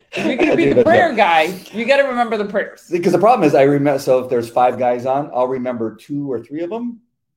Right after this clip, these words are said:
Speaker 2: but then I can't say those two or three because then
Speaker 1: Oh,
Speaker 2: the
Speaker 1: so you remembered his prayer,
Speaker 2: Yeah.
Speaker 1: not mine.
Speaker 2: <laughs> So you're like, you like Chris, but you don't, uh, but,
Speaker 1: Right.
Speaker 2: uh, uh, if you don't like me. Yeah.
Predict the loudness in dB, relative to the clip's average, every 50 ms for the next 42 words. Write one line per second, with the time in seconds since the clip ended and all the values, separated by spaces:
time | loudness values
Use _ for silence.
0 | _ _ _ -10 -8 -8 -6 -2 0 0 2 2 0 -2 -4 -8 -10 -14 -18 _
1 | -10 -10 -8 -6 -6 -8 -8 -6 -6 -6 -4 -2 -2 -4 -4 -6 -6 -6 -6 -6
2 | -8 -10 -10 -8 -8 -8 -10 -12 -16 _ _ _ _ _ _ _ _ _ _ _
3 | _ _ _ -14 -6 -4 -4 -4 -2 -4 -4 -2 -2 -4 -4 -6 -8 -10 -14 -18
4 | _ _ _ _ _ _ _ _ _ -8 -6 -6 -6 -6 -8 -12 -12 -10 -10 -10
5 | -10 -12 -12 -14 -14 -10 -10 -10 -10 -12 -10 -2 0 0 2 0 0 -4 -4 -4
6 | -4 -4 -4 -8 -10 -8 -8 -8 -8 -10 -14 -20 -20 _ _ _ _ _ -16 -16
7 | -16 -16 -20 -10 -6 -4 -2 -2 -2 0 0 -2 -2 -4 -8 -14 _ _ _ _
8 | _ _ -8 -6 -4 -4 -4 -4 -2 0 0 0 0 -2 -4 -6 -8 -6 -4 -4
9 | -4 -4 -6 -6 -8 -8 -8 -6 -4 -2 0 0 0 0 0 -2 -2 -4 -4 -4
10 | -4 -2 -2 -2 0 0 0 0 -2 -2 -4 -6 -6 -8 -10 -8 -6 -6 -6 -6
11 | -6 -8 -8 -8 -10 -12 -12 -14 -16 _ _ _ _ _ _ _ _ _ _ _
12 | -16 -14 -14 -12 -14